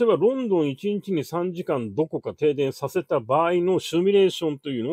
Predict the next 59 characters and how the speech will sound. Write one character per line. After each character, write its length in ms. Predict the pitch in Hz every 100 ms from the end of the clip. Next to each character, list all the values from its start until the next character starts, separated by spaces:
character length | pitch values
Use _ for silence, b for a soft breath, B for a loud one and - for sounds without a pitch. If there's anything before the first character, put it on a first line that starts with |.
| 180
を、 80 | 107 - -
あ 40 | 143
の、 240 | 127 113 - _ _ _ _ _ -
え 120 | 139
ー、 40 | 135
見 200 | 156 196
ま 120 | 240
し 180 | - -
た。 180 | 117 92 _
ね、 160 | 160 143
こ 260 | - 247
う 40 | 254
な 80 |
っ 60 | 262
て 80 | 202
ま 120 | 135
す 100 | -
ね。 240 | 143 180 180
そ 140 | 196
の 100 | 196
危 120 | -
険 280 | - 247 254
性 300 | - 233 226
と 140 | -
い 120 | 202 185
う 60 |
と 100 | 170
こ 120 | 165
ろ 120 | 196 226
に 80 |
触 140 | - 160
れ 100 | 160
て 360 | - 196 185
解 260 | - 165 147
説 260 | 151 - 175
し 120 | -
て 100 | 147
い 80 | 131
き 60 |
ま 100 | 123
す。 160 | - _ _ _ _
一 320 | 196 196 285
日 240 | 294 254 254
に 120 | 160
三 260 | 190 208 196
時 80 |
間 220 | 190 147 123
ロ 120 | 254
ン 100 | 196
ド 120 | 127
ン 80 | 104 _ -
停 160 | 247
電 200 | 214 151
さ 180 | - 147
せ 160 | 214 196
た 160 | 165
場 360 | 104 104 117
合、 40 |
え 80 | 120